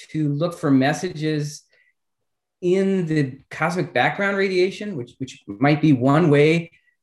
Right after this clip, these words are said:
um, to divine whether our, our, our universe is, is sort of natural, like, you know, or, or the product of some other intelligence.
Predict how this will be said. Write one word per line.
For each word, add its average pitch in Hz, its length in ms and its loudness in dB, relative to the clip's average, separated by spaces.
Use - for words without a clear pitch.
um, 135 480 2
to - 100 -10
divine 147 560 0
whether 143 500 -2
our, 120 240 -18
our, 131 340 -4
our 127 60 -4
universe 139 380 -2
is, 117 160 -12
is 123 200 -10
sort 123 120 -4
of - 180 -8
natural, 147 760 2
like, 143 260 0
you 147 80 0
know, 139 100 0
or, 143 420 2
or 143 280 2
the 139 280 -4
product 160 400 -4
of 143 80 -8
some 151 240 -6
other 175 220 -2
intelligence. 135 720 -6